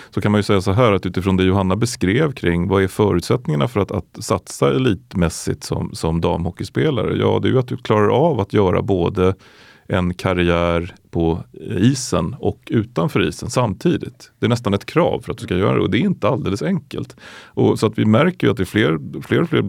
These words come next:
sponsorer som också börjar titta på, jaha, så att ni är ute efter att ni istället vill erbjuda en praktikplats, ett traineeprogram, en, alltså en möjlighet snarare för våra spelare att faktiskt både få en karriär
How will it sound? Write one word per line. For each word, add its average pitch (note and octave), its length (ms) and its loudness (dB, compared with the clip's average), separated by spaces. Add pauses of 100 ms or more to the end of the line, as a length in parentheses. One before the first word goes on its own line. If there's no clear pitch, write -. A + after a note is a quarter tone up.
(380)
sponsorer G2+ 440 2
som G#2 340 -4
också G2+ 200 -4
börjar F#2+ 140 2
titta - 280 -4
på, G2+ 80 -2
jaha, G#2 500 0
så - 140 -2
att G#2 60 -2
ni G#2+ 140 2
är C#3 100 2
ute D3 360 0
efter G2+ 200 -2
att - 160 -4
ni G#2+ 100 2
istället G#2+ 460 0
vill B2+ 120 0
erbjuda F#2+ 640 2
en F2+ 220 0 (480)
praktikplats, - 960 -2
ett - 320 -10
traineeprogram, G2 1000 2
en, F#2 360 0 (320)
alltså G2 240 0
en G2 120 2
möjlighet A2 640 2
snarare F2+ 640 0
för F2 320 -2
våra F2+ 320 0
spelare F#2 440 -2
att F2+ 100 -6
faktiskt F2 300 -4
både G#2+ 340 2
få F#2 180 -2
en F2+ 120 -2
karriär F2+ 460 -2